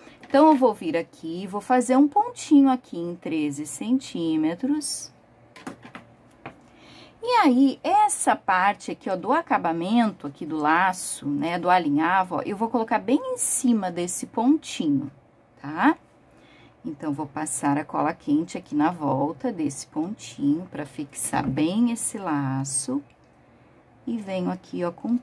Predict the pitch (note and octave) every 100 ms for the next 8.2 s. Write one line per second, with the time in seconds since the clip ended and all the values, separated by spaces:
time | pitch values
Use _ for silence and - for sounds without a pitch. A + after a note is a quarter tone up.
0 | - - F#3 F#3 F3+ F3 F3 F3+ D#3+ D#3
1 | D3+ C#3+ C#3+ C#3+ F3+ A3 A#3 _ _ _
2 | _ _ _ _ _ _ _ _ - -
3 | - - F3+ - B3+ C#4 C4 B3+ - -
4 | D#4 D#4 F#3+ F3 F3+ A3 _ _ _ _
5 | _ - - - - F#3+ F#3 G3 - -
6 | - D#3+ E3 F#3 - _ _ _ _ _
7 | _ - F#3+ D3+ - - A#3+ - C3+ C#3
8 | D#3+ C#3